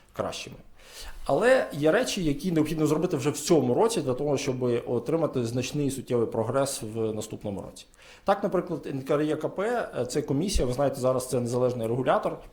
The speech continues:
Вона отримала додаткові повноваження,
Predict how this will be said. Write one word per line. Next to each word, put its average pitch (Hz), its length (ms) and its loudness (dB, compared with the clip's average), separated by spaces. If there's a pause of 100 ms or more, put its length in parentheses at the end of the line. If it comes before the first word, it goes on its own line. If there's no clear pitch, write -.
(520)
Вона 139 300 6
отримала 135 420 4
додаткові 127 460 0
повноваження, 113 720 0